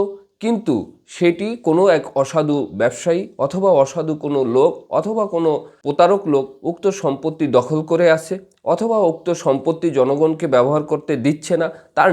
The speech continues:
নিজের মতো ব্যক্তি স্বার্থে সে ব্যবহার করতেছে, যদি এই ধরনের কোনো কিছু ঘটে থাকে তাহলে আপনারা এই ডিসি মহোদয়ের কাছে প্রেয়ার দিয়ে আপনারা উক্ত সম্পত্তি উদ্ধার করতে পারবেন এবং আপনাদের নিজেদের ভোগ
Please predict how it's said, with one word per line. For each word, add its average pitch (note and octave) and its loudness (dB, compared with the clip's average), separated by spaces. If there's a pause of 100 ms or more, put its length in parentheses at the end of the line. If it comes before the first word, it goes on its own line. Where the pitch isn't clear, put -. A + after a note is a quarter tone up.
নিজের D#3 4
মতো F#3+ 0
ব্যক্তি C3+ 0
স্বার্থে D#3+ -6
সে D3+ -6
ব্যবহার B2 2
করতেছে, D#3+ -6 (400)
যদি F3 2 (100)
এই E3 4
ধরনের G3+ 0
কোনো E3 0
কিছু E3 -6
ঘটে B2+ 0
থাকে E3 -4 (300)
তাহলে E3+ 2 (100)
আপনারা C3+ 2 (880)
এই C#3+ 2
ডিসি F#3 2
মহোদয়ের F3+ 6
কাছে D3 0 (500)
প্রেয়ার C#3 6
দিয়ে F3 0 (160)
আপনারা C3+ -2 (120)
উক্ত C#3+ -6 (140)
সম্পত্তি B2 -2
উদ্ধার D#3 4
করতে D#3+ -2
পারবেন F3+ -2 (220)
এবং G#3 0 (160)
আপনাদের C#3+ 2 (140)
নিজেদের D#3 2 (540)
ভোগ D3+ 2